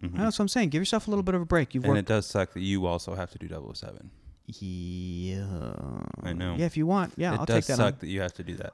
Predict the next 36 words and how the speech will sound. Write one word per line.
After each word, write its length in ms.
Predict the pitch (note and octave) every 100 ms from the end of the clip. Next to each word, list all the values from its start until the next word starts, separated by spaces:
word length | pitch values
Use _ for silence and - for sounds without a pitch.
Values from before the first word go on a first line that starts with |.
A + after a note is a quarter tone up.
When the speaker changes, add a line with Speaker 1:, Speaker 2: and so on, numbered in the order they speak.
| C#3+
Speaker 2:
I'll 60 |
take 180 | D3 D#3
that 140 | B2 A2+
on. 140 | A#2+
Speaker 1:
It 100 | C3
sucks 180 | - B2+ B2+ B2+
Speaker 2:
Um, 40 | B2+
Speaker 1:
that 80 |
you, 300 | F#2 G#2 A2+ B2 _ _ _
Hector 300 | A2 - A2+
is 80 | A2+
funny, 280 | B2+ F#2+ G2 - - -
Speaker 2:
<laughs> 340 | - - G3 A#3
Speaker 1:
have 220 | - G3
to 80 | G#3
do 100 | G3
that. 300 | F#3+ E3 -
Speaker 2:
I'll 80 | D#3
take 280 | - D#3 C#3
it. 160 | A#2 - - - -
But, 340 | E3+ C3 - - - - _
uh, 320 | C#3 C#3 C3 - - - - - -
two 140 | G3
days, 260 | F3+ B2+ A2+
we're 80 | B2
back 300 | B2 F#2+ -
with 100 | A#2+
our 80 | A#2+
last 280 | B2+ B2+
Wes 140 | C3 A#2+
Speaker 1:
Do, 60 |
do, 20 | A2+
Speaker 2:
Anderson 260 | A2 G#2
Speaker 1:
do, 100 | G#2
Speaker 2:
film. 140 | G2 E2
Speaker 1:
do. 200 | F#2